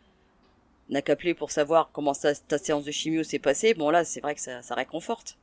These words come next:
Ou alors, quand t'y vas, bah, bah, courage pour ta séance, mais il faut pas parler que de ça, quoi, après. Dans la vie de tous les jours, faut pas vivre tous les jours avec la maladie.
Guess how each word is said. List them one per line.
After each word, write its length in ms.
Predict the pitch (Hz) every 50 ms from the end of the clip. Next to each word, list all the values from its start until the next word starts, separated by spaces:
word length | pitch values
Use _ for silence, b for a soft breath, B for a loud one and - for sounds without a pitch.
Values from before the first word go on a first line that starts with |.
| _ _ _ _ _ _ _ _ _ _ _ _
Ou 40 | 143
alors, 140 | 147 151 -
quand 140 | - 160 -
t'y 160 | - - 160
vas, 140 | 160 180 190
bah, 120 | 170 151 127
bah, 100 | 131 135
courage 360 | - - 135 151 156 - -
pour 160 | 156 143 -
ta 120 | - 139
séance, 500 | 127 - - 175 196 214 220 214 - -
mais 540 | 165 156 151 147 143 143 143 139 139 139 135 131
il 40 | -
faut 80 | 156 131
pas 100 | 147 143
parler 240 | - 160 165 175 175
que 140 | - 175
de 120 | 160 165 180
ça, 180 | - - 175
quoi, 160 | - - 139 135
après. 240 | - - 120 120 _ _ _ _ _ _ _ _ _ _ _ _ _ _ _ _ _ _ _ _ _ -
Dans 120 | 143 147
la 80 | 147 147
vie 120 | 160 160
de 40 | -
tous 120 | - 165 160
les 120 | 151 151
jours, 160 | 160 196 202
faut 100 | - 175
pas 160 | - 151 151
vivre 180 | 156 160 165 - -
tous 100 | - 170
les 100 | 160 156
jours 160 | 160 175 185
avec 160 | 160 143 - -
la 80 | 143
maladie. 520 | 147 143 139 143 156 156 160 - - -